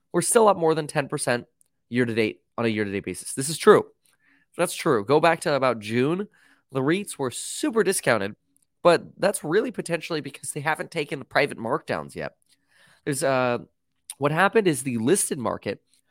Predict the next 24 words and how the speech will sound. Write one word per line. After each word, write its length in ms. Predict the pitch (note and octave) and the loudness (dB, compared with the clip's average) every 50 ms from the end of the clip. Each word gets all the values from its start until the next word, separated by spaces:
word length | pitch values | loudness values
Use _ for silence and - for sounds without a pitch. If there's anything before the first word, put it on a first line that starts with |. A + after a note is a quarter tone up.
| _ _ | _ _
so 160 | - - D3+ | -10 -6 -2
that's 160 | C#3 C3 - | -2 -2 -2
publicly 420 | - - D#3 C#3 D#3 D3+ - C#3+ C#3 | 0 -2 0 0 0 -4 -4 -4 -6
traded 320 | C3 - C#3+ B2+ A#2 G#2+ | -4 -2 -2 0 0 -2
reits, 480 | G#2 G#2 A#2 A2+ G#2 A2 - - - - _ _ _ _ - | -2 -2 -2 -2 -4 -6 -10 -14 -18 -20 _ _ _ _ -8
is 140 | - C3 E3 | -4 0 2
always 260 | F3 G3+ A3+ A#3+ F#3+ | 2 2 2 0 -2
a 120 | G#3+ F3 | -4 -4
leading 680 | C#3 C3 B2 A#2+ C#3 E3 F#3+ G#3+ A#3 A#3 A#3+ A3 G#3+ G3 | -4 -4 -4 -4 -4 -4 -2 -2 -2 -2 -2 -4 -6 -8
indicator 680 | - - F3 D#3 - - - C3+ A#2 G2+ G2+ G2+ G#2 _ _ | -8 -8 -6 -6 -6 -6 -4 -4 -4 -4 -4 -6 -8 _ _
for 120 | - - | -8 -8
the 80 | C3 B2+ | -8 -8
private 420 | - - D#3 D3 E3+ F3 C#3+ - | -6 -2 0 2 2 2 -2 -4
market. 380 | F2+ G2 F#2 F#2 - E2 D#2 - _ | -6 -8 -8 -10 -10 -14 -16 -16 _
<laughs> 100 | _ - | _ -6
That's 800 | D3 C#3 C#3+ C3+ C3+ C3 A#2 - - - - - _ - A2+ - | -4 -2 0 0 0 0 -2 -6 -12 -20 -20 -20 _ -12 -6 -2
actually 260 | A#2+ A2 - - G2 | -2 -2 -2 -4 -12
a 40 | G#2 | -10
fantastic 500 | - G2+ G2 - G#2 G#2+ A2 - - A2+ | -10 -12 -12 -10 -10 -12 -12 -12 -16 -14
way 100 | G2+ F#2+ | -14 -12
to 120 | F#2+ G2 | -12 -10
look 160 | G2 G2+ - - | -12 -12 -12 -14
at 80 | G2+ | -14
it. 100 | F#2+ - | -16 -16